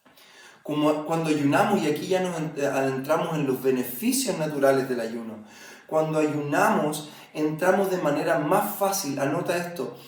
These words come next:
en los ritmos de la oración y la adoración. Ana, esta profetisa, sabía que en el ayuno iba a entrar en, fluidamente en los ritmos de la oración y la adoración.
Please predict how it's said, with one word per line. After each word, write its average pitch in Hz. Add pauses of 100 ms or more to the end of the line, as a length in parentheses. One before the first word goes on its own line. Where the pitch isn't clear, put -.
(160)
en 147
los 147
ritmos 202
de 165
la 147
oración 165 (340)
y 175
la 143
adoración. 143 (440)
Ana, 185
esta 160
profetisa, 165
sabía 185
que 165
en 151
el 147
ayuno 160 (340)
iba 180
a 165
entrar 175
en, 151
fluidamente 185
en 139
los 139
ritmos 156
de 135
la 127
oración 139 (300)
y 139
la 135
adoración. -